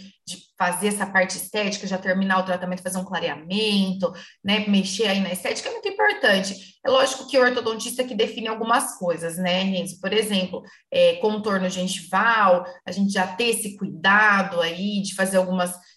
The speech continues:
é, extrusões ou intru-, intrusões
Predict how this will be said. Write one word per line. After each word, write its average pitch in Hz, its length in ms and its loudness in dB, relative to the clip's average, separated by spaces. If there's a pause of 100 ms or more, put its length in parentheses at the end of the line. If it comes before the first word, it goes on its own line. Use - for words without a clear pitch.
é, 165 380 2
extrusões 202 880 2
ou 220 140 2
intru-, 208 340 -6
intrusões 202 640 -2